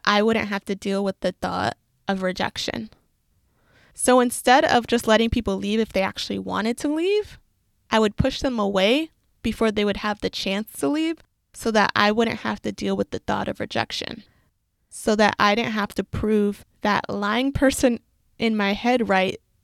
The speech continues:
that I was being rejected. This especially took place when things seemed too good to be true. It's like I couldn't just let it be good.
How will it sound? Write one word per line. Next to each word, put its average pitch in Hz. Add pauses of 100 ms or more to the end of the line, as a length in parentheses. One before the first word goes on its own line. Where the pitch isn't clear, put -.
(220)
that 196
I 190
was 185
being 190
rejected. 196 (1040)
This 226
especially 226
took -
place 208 (240)
when 208
things 214 (140)
seemed 220 (380)
too 247
good 214
to 208
be 190
true. 175 (880)
It's -
like 269
I 240
couldn't 339
just 294
let 220
it -
be 214
good. 202